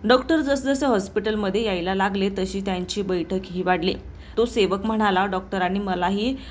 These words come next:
हॉस्पिटलमध्ये येऊन दोन तास बसायला सांगितलं." सत्यवान म्हणाले की हे त्या बाईला आवडलं नाही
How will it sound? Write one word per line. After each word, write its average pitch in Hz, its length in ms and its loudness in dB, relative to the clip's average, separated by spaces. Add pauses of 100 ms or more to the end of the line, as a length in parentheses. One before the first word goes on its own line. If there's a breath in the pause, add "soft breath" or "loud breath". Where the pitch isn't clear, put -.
(140 loud breath)
हॉस्पिटलमध्ये 240 720 0
येऊन 208 280 2
दोन 190 220 0
तास 202 320 -4
बसायला 185 360 -2
सांगितलं." 185 500 0 (260)
सत्यवान 302 480 2
म्हणाले 226 500 2
की 254 200 -4
हे 240 180 2
त्या 214 260 2
बाईला 196 360 0
आवडलं 180 420 0
नाही 185 260 -2